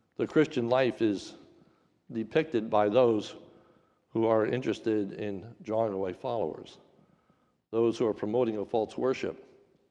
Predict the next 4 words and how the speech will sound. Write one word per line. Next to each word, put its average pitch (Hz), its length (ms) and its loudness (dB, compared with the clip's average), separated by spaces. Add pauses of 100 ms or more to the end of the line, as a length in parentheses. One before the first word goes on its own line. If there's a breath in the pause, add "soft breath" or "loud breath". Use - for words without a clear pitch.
(1600)
There 139 240 4
is 127 180 2
a 113 340 2 (160)
misrepresentation 135 1300 2